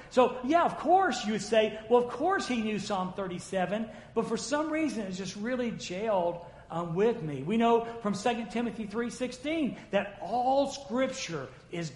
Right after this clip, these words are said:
God-breathed. That literally, that, that it comes out of God. So it makes perfect sense, but for some reason this week, it grabbed me. It grabbed me. And what that means is,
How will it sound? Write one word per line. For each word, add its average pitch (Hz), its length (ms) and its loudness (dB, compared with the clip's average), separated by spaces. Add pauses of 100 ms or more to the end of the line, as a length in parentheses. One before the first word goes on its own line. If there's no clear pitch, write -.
God-breathed. 180 880 -2 (400)
That 170 260 -6
literally, 254 720 4 (220)
that, 180 220 -2
that 180 160 0
it 165 160 -12
comes 220 400 -2
out 190 300 -2
of 156 220 -2
God. 202 280 0 (140)
So 269 180 6
it 254 80 2
makes 302 220 0
perfect 247 380 -2
sense, 285 480 -2 (240)
but - 160 0
for 220 120 2
some 320 480 -2
reason 269 400 -2
this 262 260 -4
week, 190 460 -4 (400)
it 151 160 -8
grabbed 139 520 -6
me. 101 80 -14 (360)
It 151 100 -10
grabbed 135 480 -10
me. - 80 -18 (420)
And 202 220 -2 (100)
what 277 140 0
that 240 200 4
means 247 360 0
is, 180 240 2